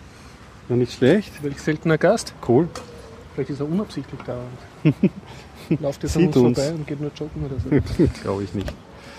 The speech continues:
Speaker 1: Äh, ja, genau, das muss man halt austesten. Aber da kann ich gleich vielleicht den Florian dann noch,
Speaker 2: Mhm.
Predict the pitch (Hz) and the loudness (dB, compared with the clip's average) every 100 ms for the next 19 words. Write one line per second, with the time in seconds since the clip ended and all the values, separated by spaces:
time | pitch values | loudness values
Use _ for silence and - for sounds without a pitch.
0 | - - - - 120 120 117 113 113 113 | -18 -16 -10 2 6 6 6 4 0 -2
1 | 113 110 131 139 143 170 120 131 160 175 | -4 -6 6 6 8 6 6 6 4 4
2 | 185 170 165 - 175 - 151 - 120 101 | 6 6 4 4 0 2 0 0 -6 -8
3 | - 135 180 208 233 - 226 - 180 - | 0 2 4 4 2 2 0 2 -2 0
4 | 208 - 156 190 185 175 175 175 170 | -2 2 2 2 0 0 0 0 2